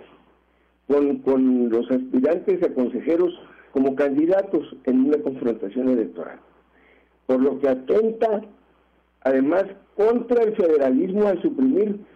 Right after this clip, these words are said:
los organismos electorales en los estados. Le da la puntilla al, a nuestro débil de por sí régimen de partidos al reducir las prerrogativas y el financiamiento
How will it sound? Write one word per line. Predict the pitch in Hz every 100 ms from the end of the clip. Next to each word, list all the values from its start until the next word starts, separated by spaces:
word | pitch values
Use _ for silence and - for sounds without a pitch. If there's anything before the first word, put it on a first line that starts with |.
| -
los | 147 151
organismos | 156 131 139 165 185 190 180
electorales | 170 139 131 123 120 131 127
en | 135 127
los | 113
estados. | - - 123 107 82 - _ _ _ _ _ _ _ _ _ _ _ _ _ _ _ _ _ _ _ _ _ _ _ -
Le | 147 156
da | 190
la | 240 254 254
puntilla | 208 185 233 226 254 262 262 - _ _ _
al, | 147 147 139 139 131
a | 143
nuestro | 147 143 139 147 135 131
débil | 127 196 214 233 214
de | 170
por | - 147 -
sí | 202
régimen | 170 175 170 180 170 139
de |
partidos | 143 123 104 160 208 208 208 - - -
al | 143 151 143
reducir | 151 151 147 208 240 220 - - _ _ -
las | 156 156
prerrogativas | - 151 139 135 131 131 202 214 190
y |
el | 165 143
financiamiento | 147 135 127 131 131 147 196 208 233 220